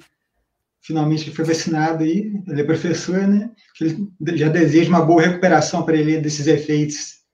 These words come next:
da vacina e que ele possa tá bom logo aí.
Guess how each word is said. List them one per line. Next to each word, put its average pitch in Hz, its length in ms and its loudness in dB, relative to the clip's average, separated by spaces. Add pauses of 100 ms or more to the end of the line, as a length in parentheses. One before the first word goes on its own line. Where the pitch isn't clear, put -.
(300)
da 147 100 -10
vacina 147 520 0
e 151 80 2
que 160 360 -2 (680)
ele 139 140 -10
possa 143 240 -4
tá 160 120 2
bom 143 240 0
logo 127 340 -2
aí. 107 200 -10